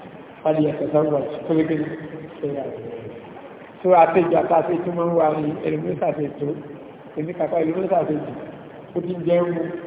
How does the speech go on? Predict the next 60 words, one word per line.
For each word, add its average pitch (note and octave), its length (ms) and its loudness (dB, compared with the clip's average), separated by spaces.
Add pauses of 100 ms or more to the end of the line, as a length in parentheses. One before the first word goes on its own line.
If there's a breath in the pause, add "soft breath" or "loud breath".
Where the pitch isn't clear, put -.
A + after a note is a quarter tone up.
(240)
Ó - 140 -2
nígbà G#3+ 180 8
tí G3 120 4
ó G3 40 8
bá F#3 140 10
kó G3 160 4
sí F#3 280 2
ọmọ F#3 260 2
ìṣètọ́nù F3+ 420 -2
tó F3 160 0
wá F3 100 4
gbọ́, F3 200 0 (260)
èèyàn E3 260 -4
sì F3 120 -6
ní F3 140 -2
báyìí, F3 200 4
ò D#3 40 0
sí F#3+ 140 -4
ní F#3 80 -2
báyìí. F3+ 220 0 (100)
Ẹni D#4+ 220 6
tó D#4+ 100 10
wò D#4+ 180 12
kó B3 160 8
ní, B3+ 120 6 (160)
ní D#4 180 4
tó E4+ 140 4
ń D#4 60 6
tẹ̀lé B3+ 200 8
bẹ̀rẹ̀ G#3 340 4
ni G#3 120 2
ẹni. G#3+ 220 4 (560)
Ẹlòmíì C4+ 320 8
yàrá C4+ 220 10
kan C#4 140 4
ní C4+ 60 8
ó C4+ 40 12
lè A#3+ 100 10
kéde. A#3 220 4 (640)
Ó - 120 -8
fi B3+ 100 -4
bẹ̀rẹ̀ G#3+ 260 4
ní G#3+ 100 -2
ọ̀sẹ̀ G3 300 -4
ilé A3+ 120 -4
ìgbà. G#3 220 -6 (220)
Tọ́nà D4 300 0
bá C4+ 140 0
gbọ́ A#3+ 220 -2
láì B3 180 4
dẹ́wọ́ A3+ 240 2
dáa, G#3+ 200 2
ọ̀tí G3+ 260 -4
ara A#3 260 4
rẹ̀ A#3 140 2
ni A#3 80 0
òfin G#3 260 0
dé A#3+ 120 4
mọ́ B3+ 160 4
yìí. G#3+ 180 -4